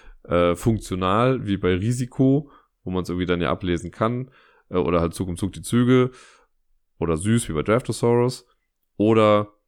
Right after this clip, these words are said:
es ist eher sowas wie mit, es ist sehr anfällig, sehr fragil im, also ich hoffe, ich konnte es irgendwie gut rüberbringen, so, ne, wenn einer gegen das Board stößt, dass dann quasi alles verloren ist. Ähm, und, ja, oder halt fiddly,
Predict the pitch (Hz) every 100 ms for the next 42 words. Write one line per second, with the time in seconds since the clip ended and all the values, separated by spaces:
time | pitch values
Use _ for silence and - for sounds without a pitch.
0 | _ _ _ _ _ _ - 95 95 73
1 | 95 92 95 90 - 90 90 90 - -
2 | 82 90 - 90 85 78 95 110 - 104
3 | 98 98 78 90 87 87 90 101 117 110
4 | 98 82 80 85 92 92 87 80 80 82
5 | 98 110 85 80 92 - - - - 85
6 | 95 87 71 92 87 87 85 82 - 90
7 | - - 98 95 - - 82 80 - 78
8 | 78 78 - 87 95 104 127 - - -
9 | - - - _ _ 87 87 82 85 82
10 | - _ _ _ _ _ _ _ _ _
11 | _ - 87 87 87 85 82 - - _
12 | _ _ _ - - - - - - 78
13 | 76 87 101 98 - - 123 107 80 78
14 | 76